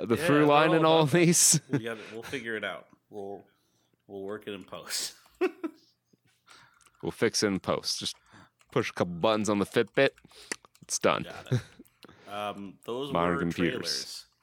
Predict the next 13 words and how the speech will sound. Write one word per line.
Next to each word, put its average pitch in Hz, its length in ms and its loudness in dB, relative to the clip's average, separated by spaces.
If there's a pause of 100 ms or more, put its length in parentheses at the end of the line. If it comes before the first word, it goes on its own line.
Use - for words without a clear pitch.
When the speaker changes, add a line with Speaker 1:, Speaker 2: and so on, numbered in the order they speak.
(880)
Speaker 3:
including 117 480 -8
one 120 260 -2
created 107 480 -8 (420)
for 117 280 -10
you, 92 340 -12 (140)
the 90 140 -12
audience. 82 420 -12
Spec- - 440 -12 (220)
Speaker 2:
Yeah. 180 160 6
Speaker 1:
For, 123 260 6
for 123 260 4
one 127 260 6
that 117 260 6